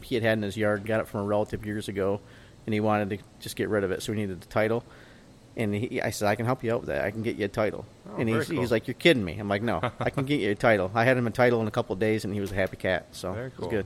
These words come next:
Speaker 2: Very cool. All right. Well, now we're gonna do something that we do on our show every week called This or That. And this is to give our audience an opportunity to get to know a little bit more about Brent Singer.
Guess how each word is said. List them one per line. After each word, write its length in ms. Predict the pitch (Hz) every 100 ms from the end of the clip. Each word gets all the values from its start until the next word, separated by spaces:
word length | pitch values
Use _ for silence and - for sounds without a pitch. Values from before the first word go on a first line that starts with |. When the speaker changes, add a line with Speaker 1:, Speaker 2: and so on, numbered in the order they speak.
| -
Speaker 2:
Very 140 | 123 131
cool. 200 | 92 - - - - - - -
All 120 | 175
right. 80 | 147
Well, 120 | 135
now 180 | 156 185
we're 60 | 185
gonna 160 | 156
do 100 | 135
something 300 | 123 135 123 113
that 60 |
we 80 | 107
do 160 | 107 107
on 100 | 101
our 120 | 98
show 460 | 95 - 104 98 92
every 200 | 101 101
week 200 | 95 92
called 320 | - 92 87 101
This 200 | - 98
or 80 |
That. 440 | 87 90 80 - - - - - -
And 80 | 117
this 140 | 156 160
is 120 | 131
to 180 | 120 107
give 240 | 104 117
our 120 | 110 98
audience 400 | 104 104 98 98
an 60 |
opportunity 680 | 98 - - - 101 95 92
to 120 | -
get 160 | 92 -
to 80 | 101
know 120 | 98
a 20 | 92
little 160 | 95
bit 160 | 95 -
more 280 | 95 90 -
about 400 | 87 85 85 - -
Brent 180 | 95 90
Singer. 380 | - 139 104